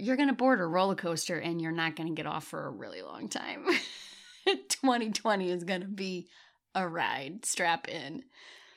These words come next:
Like, neither of us could have possibly known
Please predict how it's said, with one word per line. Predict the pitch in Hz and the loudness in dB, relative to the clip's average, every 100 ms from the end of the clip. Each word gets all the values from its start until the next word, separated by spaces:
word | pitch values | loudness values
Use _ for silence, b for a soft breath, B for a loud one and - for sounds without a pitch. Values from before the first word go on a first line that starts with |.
| B B B - | B B B -2
Like, | 214 - - - _ _ _ | -2 -4 -18 -20 _ _ _
neither | 226 220 214 240 277 311 302 | 0 0 2 0 2 4 4
of | 208 196 | 4 2
us | 170 165 - - - | 0 0 0 -2 -6
could | 214 | -8
have | 202 | -8
possibly | - - 185 185 208 190 185 | -10 -10 -6 -4 -4 -4 -6
known | 165 156 - - - | -6 -6 -8 -10 -10